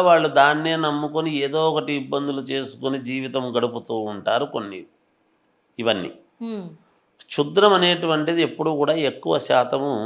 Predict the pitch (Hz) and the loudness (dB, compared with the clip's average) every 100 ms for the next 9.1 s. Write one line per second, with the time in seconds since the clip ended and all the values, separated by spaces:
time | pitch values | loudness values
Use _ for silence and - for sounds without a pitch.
0 | 147 202 _ _ _ 120 123 123 - 165 | -8 -12 _ _ _ -6 -6 -6 0 0
1 | 156 139 135 139 123 131 - 92 113 85 | 4 6 6 2 -4 -4 -4 -4 -4 -8
2 | 62 - _ _ _ - 247 302 - 320 | -14 -20 _ _ _ -10 -2 -2 -2 -4
3 | 320 294 311 302 269 254 269 277 226 202 | 4 4 4 2 2 2 -2 -2 0 2
4 | 311 139 160 - 123 160 180 185 170 175 | 6 6 6 4 4 4 6 6 6 0
5 | 165 165 170 170 170 165 156 196 185 165 | 0 4 4 4 2 0 2 2 4 6
6 | 160 160 185 165 170 170 139 156 190 180 | 4 2 0 2 0 0 0 2 0 0
7 | 147 - - 127 101 98 - 120 113 101 | -6 -6 -6 -4 -2 -6 -4 -4 -2 -4
8 | - 127 147 151 131 117 110 117 101 98 | -8 -4 0 0 0 -4 -4 -6 -6 -10
9 | 95 | -8